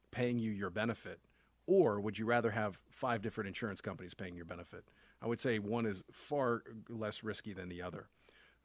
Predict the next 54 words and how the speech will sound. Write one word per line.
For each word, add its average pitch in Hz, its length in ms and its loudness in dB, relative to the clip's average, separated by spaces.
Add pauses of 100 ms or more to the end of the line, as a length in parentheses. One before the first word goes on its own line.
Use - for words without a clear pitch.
But 131 160 2
we 127 80 2
have 143 140 4
to 143 60 -10
do 131 120 0
that 131 160 2
math. 123 300 -2
So - 160 -8
anytime 175 360 0
you 160 80 2
have 139 60 2
a 135 40 2
pension 143 400 -2
and 113 120 -2
a 107 40 0
lump 117 220 0
sum, 123 340 -2 (460)
if 107 120 -8
you're 117 100 2
not 131 160 0
doing 127 240 4
any 113 120 2
math 117 360 0
and 110 100 -2
you're 101 80 -2
just 107 220 -6
automatically 110 560 0
assuming 110 320 -4
that's 101 200 -4
your 113 120 0
only 101 160 -2
options, 120 480 -4 (340)
you 175 100 -8
need 196 120 -4
to 123 80 -4
dive 110 280 0
deeper. 104 360 -2 (100)
You 104 80 -6
need 107 120 -4
to 98 60 -8
speak - 220 -8
with - 100 -14
somebody 92 220 -8
like 90 180 -10
me. 90 200 -8 (680)
Um, 92 160 -10
it 117 180 -10
may 127 200 0
very 131 240 2
well, 117 380 2 (260)
here 120 240 -8
in 120 80 -10
Columbus, 127 480 -2
opers, 123 640 0